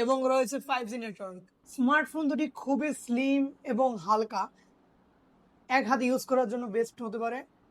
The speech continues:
যাদের হাত তুলনামূলকভাবে ছোট বা এক হাতে ফোন ইউজ করতে চাচ্ছেন, তাদের জন্য পারফেক্ট হতে পারে এই ফোনের সাইজ দুটি। নোট থার্টিন totally বক্স ডিজাইন করা হয়েছে, যেখানে আমরা, আহ, নোট টুয়েলভটি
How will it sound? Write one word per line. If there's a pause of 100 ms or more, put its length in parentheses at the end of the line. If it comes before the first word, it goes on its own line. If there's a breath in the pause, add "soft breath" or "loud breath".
(360)
যাদের
হাত (260)
তুলনামূলকভাবে
ছোট (100)
বা (160)
এক
হাতে
ফোন
ইউজ
করতে
চাচ্ছেন, (960)
তাদের
জন্য
পারফেক্ট
হতে
পারে
এই
ফোনের
সাইজ (100)
দুটি। (240)
নোট
থার্টিন (100)
totally (140)
বক্স (140)
ডিজাইন
করা
হয়েছে, (920)
যেখানে
আমরা, (300)
আহ, (100)
নোট
টুয়েলভটি